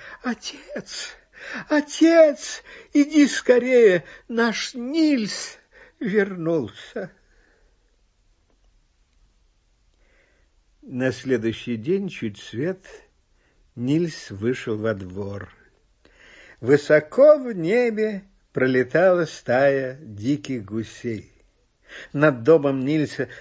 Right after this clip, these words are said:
стая опустилась пониже и замедлила свой полёт. "Га-га-га! Га-га-га!" кричали гуси. "Прощай, Акка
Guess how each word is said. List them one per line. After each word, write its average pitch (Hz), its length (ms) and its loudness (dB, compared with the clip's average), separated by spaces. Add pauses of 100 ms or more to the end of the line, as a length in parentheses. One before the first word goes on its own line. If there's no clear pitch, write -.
стая 127 460 0
опустилась 120 640 -4
пониже 202 880 -6 (380)
и 160 500 -4
замедлила 117 1200 -4
свой 107 380 -6
полёт. 101 560 -6 (480)
"Га-га-га! 208 1160 -2 (200)
Га-га-га!" 233 1400 2
кричали 160 640 -6
гуси. 143 640 -6 (600)
"Прощай, 294 1200 -2 (840)
Акка 285 1040 2